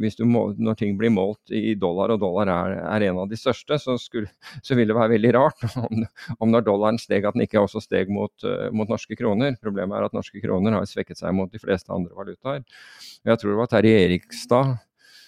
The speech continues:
som sa det var visvas at, eh, at kronen var så svak, for alle andre valutaer hadde falt like mye, men det har de ikke. Altså, måler du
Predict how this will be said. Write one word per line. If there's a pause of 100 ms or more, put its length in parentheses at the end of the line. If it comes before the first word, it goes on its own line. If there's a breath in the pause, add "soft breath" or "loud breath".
(220 soft breath)
som
sa
det
var
visvas
at,
eh, (340)
at
kronen
var
så
svak,
for
alle
andre
valutaer
hadde
falt
like
mye, (180)
men
det
har
de
ikke.
Altså,
måler
du